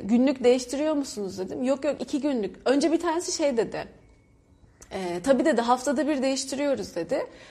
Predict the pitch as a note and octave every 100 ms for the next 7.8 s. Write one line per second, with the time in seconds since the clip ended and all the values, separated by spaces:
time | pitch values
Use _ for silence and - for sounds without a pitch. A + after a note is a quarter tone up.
0 | - A#3 C4 D4+ E4 C#4 B3+ D4+ D#4 B3+
1 | D4+ C#4+ D4 C#4+ E4 - - C4+ D4+ G#3+
2 | G#3+ F#3+ F#3+ F3+ F3 F3 G#3+ A3 C4 C4
3 | A#3 G3+ A#3+ B3+ A3+ D4 C#4+ G#3 A#3 E4+
4 | - - C4 B3+ C4+ F4 D#4+ B3+ B3+ C4+
5 | A#3+ C4 C4+ C4 G#3+ F3+ - F3+ E3 E3+
6 | B3 - - - - - G#3+ G#3+ - A3+
7 | A3 A3 A3+ C#4+ C4 - A3